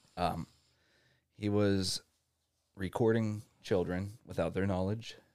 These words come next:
and selling it on a child pornography site. Two of them being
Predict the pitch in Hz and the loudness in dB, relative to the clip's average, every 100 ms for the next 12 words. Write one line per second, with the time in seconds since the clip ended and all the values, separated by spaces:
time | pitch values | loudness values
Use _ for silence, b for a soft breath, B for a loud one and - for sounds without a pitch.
0 | _ - 87 - - 120 101 90 - - | _ -6 -4 -2 0 2 2 0 -6 -10
1 | 87 87 85 - - - 90 - 95 90 | -8 -6 -6 -8 -8 -6 -4 -6 -8 -6
2 | 90 - 104 120 139 _ _ _ _ _ | -6 -6 -6 -6 -6 _ _ _ _ _
3 | _ _ _ _ _ _ _ _ _ _ | _ _ _ _ _ _ _ _ _ _
4 | _ _ _ _ _ - 165 120 104 95 | _ _ _ _ _ 4 8 8 6 4
5 | 98 92 90 | 2 2 0